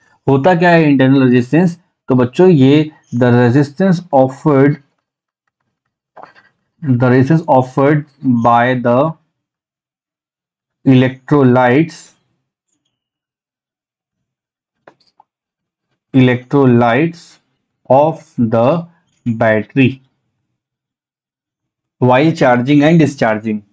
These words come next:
Charge भी होते समय resistance देंगे, discharge होते में भी रेजिस्टेंस देंगे। तो यहाँ लिख देता हूं मैं while, बच्चे लोग देखो, चार्जिंग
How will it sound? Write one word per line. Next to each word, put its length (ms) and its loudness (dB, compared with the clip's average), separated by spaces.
Charge 260 0
भी 120 -2
होते 300 0
समय 260 2
resistance 420 0
देंगे, 300 2
discharge 380 0
होते 180 0
में 100 2
भी 60 4
रेजिस्टेंस 360 -2
देंगे। 320 -4
तो 80 0
यहाँ 180 2
लिख 180 2
देता 220 -2
हूं 160 0
मैं 200 0
while, 580 0
बच्चे 240 -2
लोग 200 2
देखो, 560 -4
चार्जिंग 680 -2